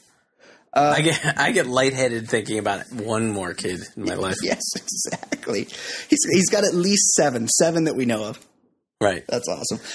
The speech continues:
Speaker 1: Okay, what else is going on in the world of sports?
Speaker 2: Well,
Speaker 1: And
Speaker 2: this is probably a little more, uh, serious.
Speaker 1: Yeah.
Speaker 2: Uh,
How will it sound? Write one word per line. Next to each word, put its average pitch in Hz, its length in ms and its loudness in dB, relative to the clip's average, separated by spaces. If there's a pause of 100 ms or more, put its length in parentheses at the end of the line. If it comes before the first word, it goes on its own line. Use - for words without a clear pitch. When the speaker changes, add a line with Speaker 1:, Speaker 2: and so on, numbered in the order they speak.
Speaker 1:
Okay, 156 240 4
what 165 160 4
else 180 220 4
is 165 120 0
going 160 220 4
on 151 220 2
in 143 100 0
the 127 60 -2
world 139 280 0
of 127 80 -2
sports? 127 540 0 (400)
Speaker 2:
Well, 156 100 4
Speaker 1:
And 147 80 4
Speaker 2:
this 214 160 4
is 170 160 0
probably 151 560 2
a 135 80 4
little 170 220 2
more, 120 440 2 (160)
uh, 98 300 -4 (160)
serious. 101 600 0
Speaker 1:
Yeah. 104 260 -2 (140)
Speaker 2:
Uh, - 20 -6